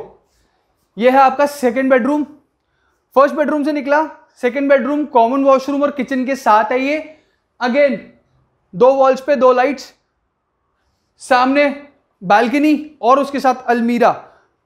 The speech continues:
हर एक चीज़ जो भी दिखा रहा हूँ, फुल्ली फर्निश्ड फ्लैट है, हर एक चीज़ मिलेगी। ब्रांडेड फैंस है ओरिएंट के हर एक जगह पे। Again, no partner disturbance वाले बेहतरीन गद्दे, प्रॉपर कुशन वाला बेड।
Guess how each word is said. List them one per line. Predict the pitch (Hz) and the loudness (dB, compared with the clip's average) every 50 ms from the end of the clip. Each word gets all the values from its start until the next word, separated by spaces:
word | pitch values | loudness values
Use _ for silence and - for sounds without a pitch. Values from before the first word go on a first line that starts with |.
| _ _ _ - | _ _ _ 0
हर | 277 302 302 | 2 2 2
एक | 302 - 269 269 269 269 - | 0 -2 -2 -2 -2 -2 -4
चीज़ | 262 247 226 180 - _ _ _ _ _ _ _ 175 | -4 -4 -4 -4 -10 _ _ _ _ _ _ _ -8
जो | 175 262 269 | -4 -2 0
भी | 277 302 | 0 0
दिखा | 277 277 240 240 240 | 0 0 2 2 4
रहा | 247 254 | 4 2
हूँ, | 254 | 0
फुल्ली | 254 294 311 311 330 359 349 | 0 0 0 2 2 2 2
फर्निश्ड | 262 311 302 285 294 311 311 294 - | 2 0 0 0 0 0 0 -2 -4
फ्लैट | 311 285 269 269 247 233 | -6 -6 -4 -4 -4 -4
है, | 277 262 - - - _ _ _ - | -6 -6 -6 -10 -18 _ _ _ -2
हर | 285 311 | -2 -2
एक | 302 254 277 302 262 - | -2 -2 -2 -2 -2 -2
चीज़ | 302 302 254 277 | -2 -2 -2 -2
मिलेगी। | 285 269 285 254 294 311 | -2 -2 -2 -2 -2 -4
ब्रांडेड | 262 220 - 247 254 262 269 302 294 - | -2 -2 -4 -4 -2 -2 -2 -2 -2 -2
फैंस | - 277 262 262 262 233 277 | -4 -4 -4 -4 -4 -2 -2
है | 277 | -2
ओरिएंट | 269 - 254 254 262 269 277 277 247 226 | -2 -2 -2 -2 -2 -2 -2 -2 -4 -4
के | 233 285 269 | -2 -2 -2
हर | 254 247 254 254 | 0 -2 -2 -2
एक | - 240 254 254 208 | 0 0 0 0 0
जगह | 220 247 240 247 240 | -2 0 0 0 0
पे। | 220 277 277 269 - - - _ _ - - - _ _ _ | 0 0 0 -2 -4 -12 -20 _ _ -20 -20 -20 _ _ _
Again, | 214 233 220 254 262 262 240 190 - - _ _ _ _ | -2 0 4 4 4 4 2 -2 -8 -14 _ _ _ _
no | 214 233 254 247 | -4 -4 -4 -2
partner | 254 254 240 233 233 247 233 226 | 0 0 0 0 -2 -6 -8 -8
disturbance | 233 220 - 240 196 233 226 185 | -10 -8 -8 -10 -8 -8 -6 -4
वाले | 220 214 214 214 226 226 | -2 -2 -2 -2 -2 -6
बेहतरीन | 202 175 165 160 151 196 180 202 190 196 208 208 220 208 190 | -6 -6 -8 -8 -8 -6 -6 -6 -4 -2 -2 -2 -2 -4 -4
गद्दे, | 180 165 151 165 214 247 247 - - - _ - - - _ _ | -6 -6 -4 -2 -2 -2 -2 -4 -12 -20 _ -20 -20 -20 _ _
प्रॉपर | 208 208 214 208 208 247 233 220 | 2 2 2 2 2 0 0 0
कुशन | - 226 214 - 240 233 220 | 0 -4 -4 -2 -2 -2 0
वाला | 208 196 185 185 175 156 | -2 -2 -2 -2 -4 -4
बेड। | 147 180 214 247 240 233 | -4 -4 -4 -2 -4 -6